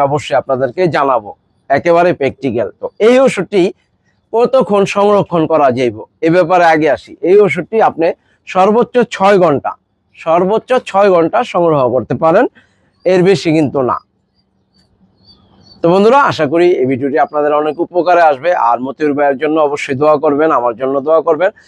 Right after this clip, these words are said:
আমার চ্যানেলের জন্য দোয়া করবেন, যাতে করে আমি, আহ, আমার, আহ, এই চ্যানেলে আপনাদের মাঝে নিত্য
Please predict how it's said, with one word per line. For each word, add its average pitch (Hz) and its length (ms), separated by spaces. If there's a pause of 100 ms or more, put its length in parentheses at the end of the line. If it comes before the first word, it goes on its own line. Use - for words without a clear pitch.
(160)
আমার 214 300
চ্যানেলের 202 380
জন্য 202 220
দোয়া 196 220
করবেন, 156 320
যাতে 151 280
করে 185 200 (100)
আমি, 143 260 (540)
আহ, 143 320
আমার, 160 340
আহ, 139 360
এই 170 140
চ্যানেলে 160 460
আপনাদের 151 420
মাঝে 151 260
নিত্য 151 240